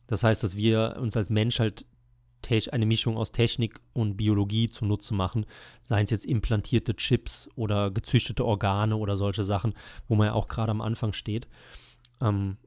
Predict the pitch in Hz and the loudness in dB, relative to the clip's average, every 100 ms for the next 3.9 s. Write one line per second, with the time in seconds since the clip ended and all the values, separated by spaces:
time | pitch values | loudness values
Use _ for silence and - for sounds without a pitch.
0 | - 113 127 147 131 156 - 151 147 135 | 0 6 6 8 6 4 4 2 4 0
1 | 117 123 120 120 107 - 131 117 127 123 | 0 0 0 -2 0 2 4 4 4 2
2 | - 107 113 - 110 123 107 113 160 120 | 2 2 2 2 0 0 2 4 4 4
3 | 104 - - 107 104 101 101 101 131 | 2 -2 -4 -2 0 0 0 2 0